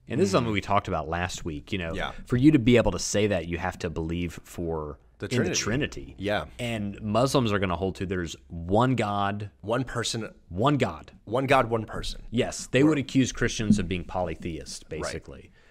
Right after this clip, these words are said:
Speaker 2: And we
Speaker 1: Um,
Speaker 2: said, "No, no, no. We're, we believe in one God in three persons."
Speaker 1: Yeah.
Speaker 2: Yeah.
Speaker 1: And the idea of, you know, God in love sending his son to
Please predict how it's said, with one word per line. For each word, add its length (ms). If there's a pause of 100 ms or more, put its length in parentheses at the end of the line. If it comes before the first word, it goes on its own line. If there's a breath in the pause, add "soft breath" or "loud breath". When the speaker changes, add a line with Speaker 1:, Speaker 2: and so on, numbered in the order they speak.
(340 soft breath)
Speaker 2:
And 180
we 60
Speaker 1:
Um, 60
Speaker 2:
said, 160
"No, 100
no, 160
no. 140
We're, 320 (120)
we 140
believe 300
in 100
one 160
God 260 (640)
in 140
three 180
persons." 340 (100)
Speaker 1:
Yeah. 240 (100)
Speaker 2:
Yeah. 120 (300 loud breath)
Speaker 1:
And 160
the 100
idea 460
of, 500
you 160
know, 60
God 320
in 80
love 440
sending 340
his 120
son 300
to 240